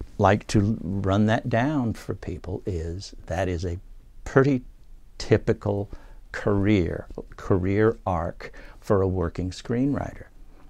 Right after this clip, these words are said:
It's not what a lot of people coming into the field think it's going to be. Um, no, basically you end up making your living, and it can be at times a very good living,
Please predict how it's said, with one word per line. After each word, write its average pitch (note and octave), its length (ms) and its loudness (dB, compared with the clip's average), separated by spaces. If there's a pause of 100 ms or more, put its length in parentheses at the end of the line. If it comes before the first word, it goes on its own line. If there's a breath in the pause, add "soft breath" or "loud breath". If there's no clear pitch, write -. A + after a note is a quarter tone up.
(160)
It's - 260 -4
not F#2+ 320 2 (120)
what F2+ 280 0
a E2+ 80 -4
lot F2 260 -4
of E2+ 120 -6
people F2+ 400 -6 (640)
coming F#2 340 0
into F2+ 220 0
the D#2+ 120 -4
field F2+ 480 -2
think E2 260 -8
it's - 140 -12
going E2 320 -6
to - 80 -10
be. F#2 360 -6 (800 loud breath)
Um, E2 600 -6 (120)
no, A2 580 -2 (120)
basically A2 460 0
you F2+ 220 -2
end F#2 160 -2
up - 140 -4
making E2+ 460 -6 (360)
your E2 200 -4
living, G2 540 0 (580)
and F2+ 220 -6
it - 140 -10
can F2+ 160 -4
be E2+ 220 -2
at - 120 -6
times E2+ 380 -4
a E2+ 40 -6
very E2 340 -4
good B2+ 300 0
living, F#2 460 -2